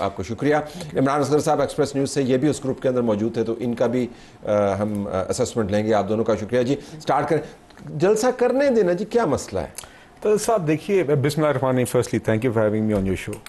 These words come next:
Speaker 2: देखिए जी, मैं as a political worker ना purely, मैं भी चाहता हूँ जी ये किस्सा मुके।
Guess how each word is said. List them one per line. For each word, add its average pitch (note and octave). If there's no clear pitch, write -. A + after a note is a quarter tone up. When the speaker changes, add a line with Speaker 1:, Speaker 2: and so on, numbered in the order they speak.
Speaker 2:
देखिए D#3
जी, D#3+
मैं C3
as A#2+
a C3
political F#3+
worker A#2
ना A#2+
purely, G2+
मैं D#3
भी D#3+
चाहता B2+
हूँ B2+
जी B2+
ये A#2+
किस्सा -
मुके। -